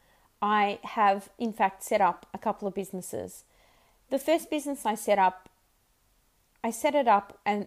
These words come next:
I had a lot of mistakes that I made along the way. But I used those lessons during that journey to transform those lessons into something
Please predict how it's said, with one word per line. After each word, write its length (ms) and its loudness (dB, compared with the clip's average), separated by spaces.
I 60 -2
had 180 -2
a 40 0
lot 180 2
of 120 -8
mistakes 480 -4
that 140 -2
I 60 0
made 180 0
along 280 -4
the 80 -2
way. 240 -2
But 120 8
I 80 8
used 260 0
those 240 0
lessons 580 -2
during 300 4
that 180 -4
journey 460 -4
to 100 -6
transform 840 -2
those 200 4
lessons 640 -4
into 320 0
something 640 -6